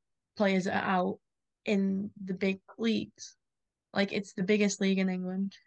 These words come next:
in the U K. And it's, like, to have a, a player who's openly bisexual and out about it. And he's, like, he's very, he's spoken about how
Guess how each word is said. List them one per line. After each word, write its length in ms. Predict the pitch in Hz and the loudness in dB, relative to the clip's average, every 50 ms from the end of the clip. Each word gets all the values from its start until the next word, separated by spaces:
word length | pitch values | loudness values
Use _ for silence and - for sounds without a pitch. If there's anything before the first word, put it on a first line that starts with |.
| - 208 | -2 2
in 80 | 196 | 4
the 80 | 190 190 | 6 6
U 140 | 190 196 190 | 6 4 2
K. 300 | - 196 175 180 196 196 _ _ _ _ _ _ _ _ _ _ _ _ _ _ _ _ _ _ _ _ _ _ _ - - | 0 -2 -2 -2 -4 -6 _ _ _ _ _ _ _ _ _ _ _ _ _ _ _ _ _ _ _ _ _ _ _ -2 0
And 80 | 202 | 2
it's, 120 | 202 208 - | 2 2 0
like, 160 | 208 208 - | -2 -2 0
to 80 | 214 185 | -2 0
have 280 | 202 208 202 196 196 196 - _ _ - | 0 2 2 0 0 -4 -10 _ _ -2
a, 140 | 208 208 202 | 0 2 2
a 140 | 196 - - | 0 -2 -4
player 180 | - 208 196 185 | -4 -2 2 2
who's 180 | 196 190 196 - - | 2 0 0 -4 0
openly 680 | 196 196 196 196 - 202 196 196 190 190 190 185 190 - _ _ _ _ _ _ - - | 2 2 2 2 2 2 2 2 2 0 -2 -4 -6 -10 _ _ _ _ _ _ -2 0
bisexual 480 | 196 190 190 196 - - - 196 196 | 0 0 0 -2 -4 -4 -6 -6 -4
and 100 | 196 202 - | -4 -4 0
out 200 | - 190 196 214 208 | 0 0 2 2 0
about 280 | 196 208 202 214 220 | 0 0 0 0 0
it. 180 | 220 240 262 - _ _ _ _ _ _ _ _ _ _ _ _ _ _ _ _ _ _ _ _ _ _ _ _ _ _ _ _ _ _ _ _ _ _ _ _ _ _ _ - | -2 -4 -6 -8 _ _ _ _ _ _ _ _ _ _ _ _ _ _ _ _ _ _ _ _ _ _ _ _ _ _ _ _ _ _ _ _ _ _ _ _ _ _ _ 2
And 100 | 208 208 | 4 4
he's, 100 | 220 208 | 6 6
like, 180 | 220 214 214 - - - - | 4 2 2 0 -12 -6 2
he's 200 | 233 220 226 196 | 4 6 6 6
very, 340 | 233 226 226 226 226 214 - - _ _ - | 6 6 6 6 6 4 2 -2 _ _ -2
he's 180 | 220 202 196 | -2 -2 -2
spoken 400 | - - 226 214 214 208 - 214 | -2 2 2 2 2 4 2 0
about 240 | 208 196 196 196 - | 0 0 -2 -4 -4
how 500 | - - 190 190 185 190 190 196 208 - | -4 -2 0 0 0 0 0 -2 -4 -6